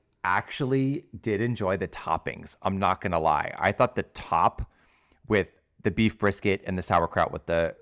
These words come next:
with the Thousand Island dressing was actually pretty delicious.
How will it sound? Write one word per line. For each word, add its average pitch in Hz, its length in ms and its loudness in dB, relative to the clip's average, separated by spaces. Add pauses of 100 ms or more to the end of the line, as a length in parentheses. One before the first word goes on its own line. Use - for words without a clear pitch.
with 90 160 -8
the 80 100 -4
Thousand 90 360 0
Island 82 200 -4
dressing 113 500 0 (600)
was 113 200 0
actually 113 320 0
pretty 104 260 -2
delicious. - 600 -8